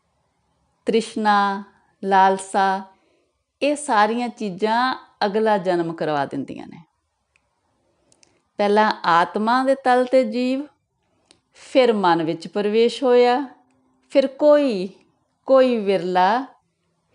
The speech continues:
ਹਿਰਦੇ ਤੱਕ ਪਹੁੰਚ ਗਿਆ। ਹਿਰਦੇ ਤੱਕ ਪਹੁੰਚ ਗਿਆ ਤਾਂ ਆਵਾਗਮਨ ਦਾ ਚੱਕਰ ਖਤਮ ਹੋ ਗਿਆ।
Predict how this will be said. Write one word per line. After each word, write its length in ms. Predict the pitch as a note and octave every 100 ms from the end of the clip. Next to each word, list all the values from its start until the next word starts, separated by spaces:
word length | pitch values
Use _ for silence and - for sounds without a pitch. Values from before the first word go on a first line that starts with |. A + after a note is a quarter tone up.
| -
ਹਿਰਦੇ 320 | B3 A3 A3 A3
ਤੱਕ 240 | F3+ -
ਪਹੁੰਚ 360 | - D#3 C#3 -
ਗਿਆ। 240 | - - - _ _ _ _ _ _ _ _ _ A3
ਹਿਰਦੇ 320 | G3+ F#3 A#3
ਤੱਕ 260 | A3+ A3+ G#3+
ਪਹੁੰਚ 420 | - A3+ C#4 C#4+
ਗਿਆ 420 | C#4+ D4 D4 D4+ - _ _ _ _ -
ਤਾਂ 100 | - -
ਆਵਾਗਮਨ 760 | G#3 G3 G#3 G3 G3 F#3 F#3+ F3+
ਦਾ 100 | F3+
ਚੱਕਰ 540 | - F3 - C4+ F4 -
ਖਤਮ 340 | - B3 G#3+ G3+
ਹੋ 100 | -
ਗਿਆ। 260 | - -